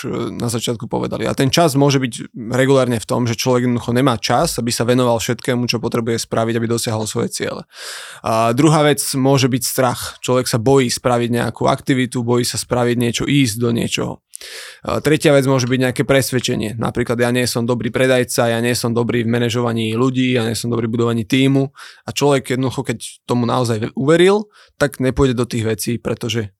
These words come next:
má to presvedčenie. A štvrtá vec môže byť, e, nejaký príbeh, ktorý má človek, hej, že stalo sa mu niečo v minulosti,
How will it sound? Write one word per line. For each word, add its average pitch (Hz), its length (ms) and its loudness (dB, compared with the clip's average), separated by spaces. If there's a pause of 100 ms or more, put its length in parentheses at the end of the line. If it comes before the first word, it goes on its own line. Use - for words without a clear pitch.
(420)
má 117 80 0
to 110 160 -6
presvedčenie. 113 560 -6 (320)
A 104 320 0
štvrtá 151 320 2
vec 135 160 2 (160)
môže 123 320 2
byť, 123 300 -2 (180)
e, 123 40 0 (360)
nejaký 120 240 -4
príbeh, 139 400 2
ktorý 120 240 -4
má 117 80 -2
človek, - 400 -6
hej, 120 160 -4
že 113 80 -6
stalo 131 240 2
sa 127 160 -2
mu 123 80 0
niečo 123 360 0
v 120 40 -2
minulosti, 160 720 2